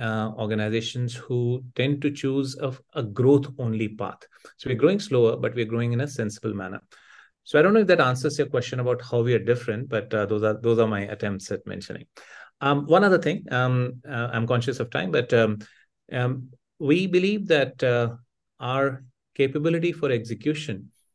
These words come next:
and scaling up is, has been proven, and we are good at it. Um, whether it is Sanjeev and me or the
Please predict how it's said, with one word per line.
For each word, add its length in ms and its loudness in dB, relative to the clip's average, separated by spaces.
and 160 -8
scaling 380 -2
up 180 -8
is, 400 0
has 180 2
been 220 0
proven, 580 0
and 240 -4
we 160 0
are 220 2
good 240 2
at 100 0
it. 260 -10
Um, 640 0
whether 220 0
it 200 4
is 180 -6
Sanjeev 340 -2
and 100 -4
me 240 -2
or 240 -2
the 180 -2